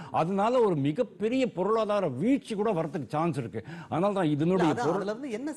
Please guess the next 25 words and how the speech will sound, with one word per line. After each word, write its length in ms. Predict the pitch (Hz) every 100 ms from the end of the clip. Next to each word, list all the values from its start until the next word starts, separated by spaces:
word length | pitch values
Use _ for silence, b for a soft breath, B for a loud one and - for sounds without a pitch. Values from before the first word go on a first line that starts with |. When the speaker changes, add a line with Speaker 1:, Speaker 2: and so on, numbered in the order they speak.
| -
Speaker 2:
செய்யணும்னு 560 | 233 269 254 269 269 -
சொல்றாருன்னு 540 | 180 170 156 147 175
கேக்குறேன். 180 | 117 -
அது 180 | 107 113
என்ன, 240 | 156 208
எதை 300 | - 151 175
உணர்த்துகிறார் 840 | 226 165 202 254 247 214 202 185 151
அப்படின்றதான் 400 | 139 131 135 123
கேக்குறேன். 140 | 107 -
Speaker 1:
இது 280 | 147 175 147
அவர் 240 | 139 180
என்ன 240 | 160 240
உணர்த்துறாரு 520 | 262 190 180 190 190 156
அப்படின்னா, 360 | 143 208 151
already 440 | 226 247 254 277 208
நம்மளுக்கு, 360 | 196 175 180
நம்ம, 420 | 147 165 165 165
நம்ம 200 | 147 143
கிட்ட, 280 | 151 135 180
நம்ம 260 | 131 151 196
நாடை 260 | 185 196 156
பொறுத்த 220 | 156 131
வரைக்கும், 360 | 127 110 135 190
எனக்கு 280 | 147 160
அந்த 180 | 156 139